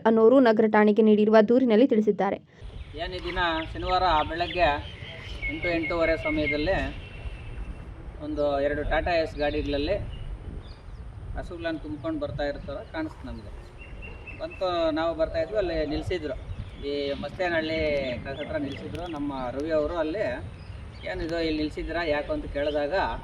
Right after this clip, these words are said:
Speaker 2: "ಈ ಥರ ಕಸಾಯಿಖಾನೆಗೆ ತಗೊಂಡು ಹೋಗ್ತಾ ಇದ್ದೀವಿ" ಅಂತ ಹೇಳಿದ್ದಾರೆ. ಅದಕ್ಕೆ ನಮ್ಮ ರವಿ ಅವರೆಲ್ಲ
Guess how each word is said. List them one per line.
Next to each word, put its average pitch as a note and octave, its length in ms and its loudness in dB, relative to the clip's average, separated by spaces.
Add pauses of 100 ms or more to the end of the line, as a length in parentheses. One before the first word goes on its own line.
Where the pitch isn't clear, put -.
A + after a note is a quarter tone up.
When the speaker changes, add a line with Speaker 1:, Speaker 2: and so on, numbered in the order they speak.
(600)
Speaker 2:
"ಈ - 40 -14
ಥರ D3+ 100 -2
ಕಸಾಯಿಖಾನೆಗೆ D3 680 -4
ತಗೊಂಡು D3 300 0
ಹೋಗ್ತಾ C#3+ 200 -2
ಇದ್ದೀವಿ" C3 260 -6
ಅಂತ D3+ 100 -8
ಹೇಳಿದ್ದಾರೆ. D3 520 -4 (720)
ಅದಕ್ಕೆ - 240 -8
ನಮ್ಮ E4+ 180 -4
ರವಿ F4 180 0
ಅವರೆಲ್ಲ E4 300 2